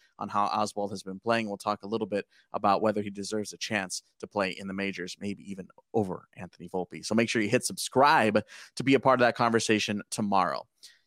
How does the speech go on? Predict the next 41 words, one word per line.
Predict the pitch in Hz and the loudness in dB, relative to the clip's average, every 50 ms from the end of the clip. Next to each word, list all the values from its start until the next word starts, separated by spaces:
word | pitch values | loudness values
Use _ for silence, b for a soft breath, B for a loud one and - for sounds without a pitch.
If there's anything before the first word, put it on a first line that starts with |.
| _ - | _ 4
You | 131 170 | 6 8
know | 220 254 254 | 10 10 10
the | 226 196 | 8 8
drill | 151 185 196 190 185 | 8 8 8 8 8
at | 180 | 6
this | 185 165 - | 4 0 2
point. | - 180 170 165 165 | 4 4 6 6 6
It's | 156 147 - | 2 2 2
Miners | 151 156 156 160 160 156 151 139 120 | 2 4 4 4 4 2 0 0 0
Monday. | 123 120 123 131 139 143 143 131 123 113 110 113 | 0 2 4 4 4 4 6 6 6 6 6 6
We're | 113 131 151 | 4 4 4
gonna | 185 226 240 196 | 4 4 4 6
do | 202 208 196 196 | 8 8 8 10
it | |
with | 175 170 147 147 | 8 6 6 6
a | |
little | 131 131 127 131 135 143 160 175 175 151 127 - _ - | 2 2 2 2 4 4 4 2 0 -2 -6 -14 _ 2
different | 139 143 135 - 143 131 - - | 2 2 2 2 0 -2 -2 -4
flair | - - - 131 135 135 135 131 127 123 | -10 -10 -4 0 2 2 4 4 2 0
today. | 120 - - - 110 98 95 95 - 107 98 95 92 92 90 87 90 | -2 -4 -6 -6 -6 -8 -6 -2 0 0 0 0 -2 -4 -6 -6 -8
Of | 101 - _ _ - _ _ - | -10 -12 _ _ -20 _ _ 2
course, | - 156 139 123 - - - | 4 6 6 4 2 0 -2
we're | 120 120 | -2 -2
still | - - 180 180 | 2 4 6 6
gonna | 180 185 170 143 | 6 6 4 4
tell | - 147 143 | 4 4 6
you | 143 139 131 | 6 6 6
about | 131 127 123 - - _ - | 6 6 6 4 0 _ 6
all | 151 156 175 185 | 8 8 8 6
the | 165 | 4
top | - 160 147 139 | 4 4 4 4
performers | - 127 - 135 131 123 123 123 123 113 - - - - | 2 0 2 4 4 6 6 4 4 2 0 -6 -8 -2
that | 120 113 110 110 104 | 2 2 4 4 4
we | 123 123 | 0 0
can | - 120 104 | -2 -4 -2
find | - 123 117 113 110 107 - | 0 2 2 2 0 -2 -4
for | - 110 110 | -4 -4 -2
you | 107 107 101 101 101 _ _ _ _ | 0 0 0 0 -2 _ _ _ _
here | - - 143 147 147 143 - - | -10 -4 0 0 0 0 -2 -4
this | 107 101 120 123 123 - - - - | -4 -2 0 0 0 -2 -6 -10 -10
week | 117 104 107 120 117 107 104 - - | -6 -2 0 2 2 2 0 -2 -8